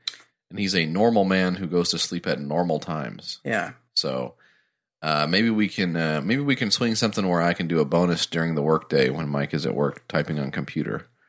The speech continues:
Speaker 1: um, and I'll t-, and I'll call in to Drew,
Speaker 2: <laughs>
Speaker 1: um, and we'll, we'll talk. But we definitely wanna have Drew on the show because he's, uh, first of all, a very creative and funny man with a lot of
Speaker 2: He's
Speaker 1: great
Speaker 2: a s-,
Speaker 1: ideas.
Speaker 2: he's a swell guy.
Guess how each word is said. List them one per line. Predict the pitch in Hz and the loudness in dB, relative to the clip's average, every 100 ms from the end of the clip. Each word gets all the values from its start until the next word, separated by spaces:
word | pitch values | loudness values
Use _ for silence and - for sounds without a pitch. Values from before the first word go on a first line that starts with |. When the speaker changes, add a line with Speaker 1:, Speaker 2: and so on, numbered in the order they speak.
| _ _ _ - | _ _ _ -10
Speaker 1:
um, | 62 | -6
and | 62 | 0
I'll | 64 - | 0 0
t-, | - | 0
and | 78 | 2
I'll | 71 | 2
call | 67 - 76 | 2 2 2
in | 71 - | 2 2
to | 71 | 0
Drew, | 69 65 62 - | 2 2 2 -2
Speaker 2:
<laughs> | - - - _ _ - | -8 -18 -20 _ _ -10
Speaker 1:
um, | 69 62 57 | -8 -8 -8
and | 65 | -8
we'll, | 65 57 | -8 -8
we'll | - 69 | -8 -8
talk. | - 65 53 82 | -2 -2 -2 2
But | 90 | 4
we | 95 | 6
definitely | 139 160 135 | 4 4 4
wanna | 120 | 4
have | 104 | 4
Drew | 107 107 | 4 4
on | |
the | 95 | 4
show | - 120 | 4 4
because | 85 92 87 78 | 2 0 0 0
he's, | - 78 - - _ _ _ _ _ - | -2 -2 -4 -8 _ _ _ _ _ -8
uh, | 78 73 71 - - | -6 -6 -6 -8 -6
first | - 143 95 | 0 0 4
of | |
all, | 85 78 | 4 6
a | |
very | 78 85 76 | 4 2 0
creative | - 82 78 | 0 2 2
and | 82 71 | 0 -4
funny | - 85 | -2 -2
man | 71 82 69 78 - _ _ | 0 -2 -4 -8 -14 _ _
with | - 95 | -6 0
a | |
lot | 87 | 0
of | - | 2
Speaker 2:
He's | |
Speaker 1:
great | 80 | 2
Speaker 2:
a | 82 | 2
s-, | 80 | 2
Speaker 1:
ideas. | 78 65 | 0 0
Speaker 2:
he's | 233 | 2
a | 139 | 4
swell | - 123 113 104 | 2 2 -2 -4
guy. | 107 113 143 185 | -2 0 2 0